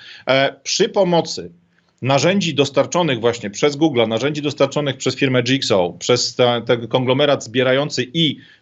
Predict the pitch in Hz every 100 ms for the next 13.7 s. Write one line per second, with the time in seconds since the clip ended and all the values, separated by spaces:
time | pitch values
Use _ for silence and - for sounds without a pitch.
0 | _ 139 139 147 131 131 135 139 135 131
1 | 123 123 143 151 120 107 98 120 170 -
2 | - _ - 135 135 131 127 131 190 -
3 | 202 156 - 143 - 160 165 156 - 143
4 | 123 107 - - 135 123 143 143 139 127
5 | 113 110 151 214 - _ _ _ _ -
6 | 98 143 180 170 - 127 180 202 - 135
7 | 127 151 135 - _ _ - 135 135 147
8 | 131 143 233 180 135 120 - 113 165 196
9 | - 165 160 - 131 156 156 160 160 _
10 | 117 147 196 202 175 175 156 165 156 135
11 | 151 135 139 127 95 - _ _ - 123
12 | 131 196 208 175 156 151 - 127 143 147
13 | 151 135 - 156 131 135 123